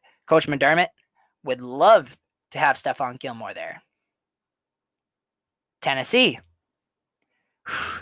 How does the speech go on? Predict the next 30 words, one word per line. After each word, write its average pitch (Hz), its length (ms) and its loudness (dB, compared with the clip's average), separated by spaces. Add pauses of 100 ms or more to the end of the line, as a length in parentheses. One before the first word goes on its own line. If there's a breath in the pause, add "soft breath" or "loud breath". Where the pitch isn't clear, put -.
You 110 160 -12
know 131 180 -2
Vrabel. 147 520 2 (500 soft breath)
Vrabel 151 300 4
wants 151 260 4
every 156 340 0
ex-Patriots 160 640 0
player 151 260 -2
known 151 220 0
to 160 60 0
man. 160 380 -2 (840)
He 147 100 -14
does. 175 460 2 (460)
Would 151 100 -14
be 180 140 2
a 180 40 0
great 165 520 2
addition 127 560 -4
for 139 160 -14
Tennessee. 120 580 -6 (960 soft breath)
But 160 80 0
here's 180 220 4
my 185 120 4
two 185 160 0
flaws 151 320 4
with 135 120 -12
the 143 80 -4
Bills 135 260 -2
in 131 140 -12
Tennessee. 123 520 -8